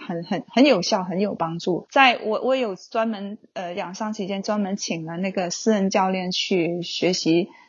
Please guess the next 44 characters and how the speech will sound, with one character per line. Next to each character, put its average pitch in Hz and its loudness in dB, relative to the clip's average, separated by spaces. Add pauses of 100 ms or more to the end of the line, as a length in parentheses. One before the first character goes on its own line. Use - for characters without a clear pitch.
怎 151 -2
样 190 2 (100)
避 247 10
开 185 4
这 202 4
个 190 4
伤 214 4 (360)
的 175 6
同 180 0
时， 180 2
还 185 0
可 - 0
以 170 2
去 - 0
训 226 6
练 202 4
的 - -6
腿 - 0
部 202 4
力 208 2
量。 202 0 (460)
呃， 165 -4
用 202 2
一 175 -2
些， - 0 (300)
呃， - -4 (140)
机 - 4
器， - -2
器 220 6
械 190 4
的。 - -4 (420)
看 415 -2
起 220 -4
来 180 0
好 190 -4
像 269 -4
是 330 -4
一 262 -2
个 277 -2
停 202 -4
止 247 -2
的 160 -4
过 208 0
程， 170 -10